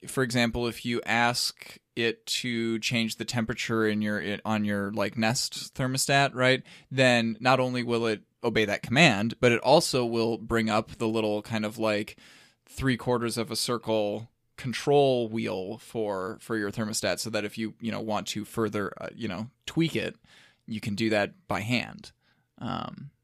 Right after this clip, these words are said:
which is really nice 'cause then I don't have to go and hunt down the app.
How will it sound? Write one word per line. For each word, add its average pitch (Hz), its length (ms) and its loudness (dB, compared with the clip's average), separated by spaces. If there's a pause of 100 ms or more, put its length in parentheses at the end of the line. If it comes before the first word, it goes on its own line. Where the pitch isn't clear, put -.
(300)
which - 120 -4
is 107 100 -2
really 113 180 4
nice 110 200 2
'cause - 140 -8
then 110 120 -2
I 104 80 2
don't 101 160 -2
have 104 140 -4
to 107 80 -6
go 104 140 0
and 107 100 -2
hunt 107 180 -2
down 95 300 0
the 92 140 -8
app. 82 280 -4